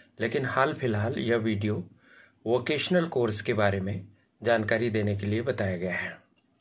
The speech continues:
जैसा कि आप जानते हैं कि आपके लिए पच्चीस वोकेशनल कोर्स सेकंड ईयर में उच्च शिक्षा विभाग मध्य प्रदेश शासन द्वारा तय किए गए हैं, जिनमें व्यक्तित्व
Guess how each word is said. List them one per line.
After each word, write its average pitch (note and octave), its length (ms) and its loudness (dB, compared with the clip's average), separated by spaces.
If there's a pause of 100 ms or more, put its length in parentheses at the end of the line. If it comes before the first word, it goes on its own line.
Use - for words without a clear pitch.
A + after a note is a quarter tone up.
(1400)
जैसा C3 280 2
कि D#3+ 120 0
आप C#3 120 2
जानते A2+ 400 2
हैं A#2+ 240 -4
कि C3 240 -2
आपके A2 380 -2
लिए A2 240 0
पच्चीस A#2+ 580 -2
वोकेशनल G#2 540 0
कोर्स A#2 320 -2 (320)
सेकंड G#2 400 -2
ईयर G2+ 120 0
में A2 180 -2 (580)
उच्च B2+ 220 -2
शिक्षा B2 400 -2
विभाग G#2+ 400 0
मध्य G#2 220 -2
प्रदेश G#2 380 -2
शासन G#2 340 -2
द्वारा G2+ 260 2
तय G#2 240 0
किए F#2+ 240 -4
गए F2+ 100 -8
हैं, - 180 -14 (1160)
जिनमें A2+ 340 2
व्यक्तित्व G#2+ 540 0